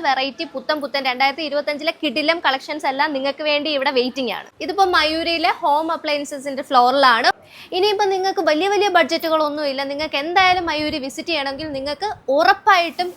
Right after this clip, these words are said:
ഇവിടെ വന്നാൽ വിഷമിക്കാതെ തിരിച്ചു പോകാനുള്ള ഒരു സെഷനിലാണിത്. ചെറിയ ചെറിയ ബഡ്ജറ്റിൽ നമ്മുടെ വീടൊക്കെ സൂപ്പറാക്കാൻ പറ്റുന്ന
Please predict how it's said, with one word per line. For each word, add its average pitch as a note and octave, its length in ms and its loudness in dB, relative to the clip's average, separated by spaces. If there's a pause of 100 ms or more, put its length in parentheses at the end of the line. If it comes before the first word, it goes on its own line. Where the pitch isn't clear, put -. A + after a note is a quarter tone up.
(140)
ഇവിടെ D#4 320 2
വന്നാൽ B3 360 0 (180)
വിഷമിക്കാതെ D4+ 680 -2
തിരിച്ചു B3 300 -6
പോകാനുള്ള A#3+ 440 2
ഒരു B3+ 140 -2
സെഷനിലാണിത്. B3 600 2 (360)
ചെറിയ F#4+ 200 6 (100)
ചെറിയ E4 280 -2
ബഡ്ജറ്റിൽ C4+ 420 -6
നമ്മുടെ C4+ 220 -8 (100)
വീടൊക്കെ D4 460 -6 (120)
സൂപ്പറാക്കാൻ E4+ 800 0
പറ്റുന്ന C#4 280 -6